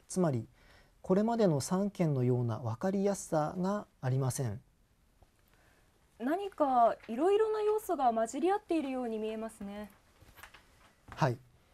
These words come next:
Speaker 1: しかし、この建物には古典主義様式という観点から大変注目すべき部分があり、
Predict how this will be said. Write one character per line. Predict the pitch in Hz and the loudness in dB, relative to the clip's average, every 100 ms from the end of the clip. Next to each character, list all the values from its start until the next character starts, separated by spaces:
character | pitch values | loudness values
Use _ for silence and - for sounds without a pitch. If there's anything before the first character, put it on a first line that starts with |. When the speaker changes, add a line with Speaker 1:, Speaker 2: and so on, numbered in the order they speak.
| _ _ _ _ - | _ _ _ _ -20
Speaker 1:
し | - | -8
か | - | 0
し、 | 185 147 117 - | 0 0 -6 -4
こ | 175 | 0
の | 196 | 2
建 | 214 208 208 | 2 2 4
物 | 202 160 | 6 4
に | 127 | 4
は | 113 - - | 0 -4 -6
古 | 156 | 2
典 | 190 208 | 2 2
主 | - | 0
義 | 208 202 | 0 2
様 | 214 226 | 2 -2
式 | - - | -6 -2
と | 143 | 0
い | 131 | 2
う | 123 | 0
観 | - 151 | -2 -4
点 | 147 127 | -2 -4
か | 120 | -2
ら | 117 113 | -4 -4
大 | 139 156 | -4 -4
変 | 165 196 190 | 0 0 0
注 | - 185 180 | -2 2 4
目 | 180 - | 2 0
す | - | 2
べ | 170 | 2
き | 165 | 4
部 | 127 | 0
分 | 127 127 117 | 0 0 0
が | |
あ | 110 | -2
り、 | 104 | -4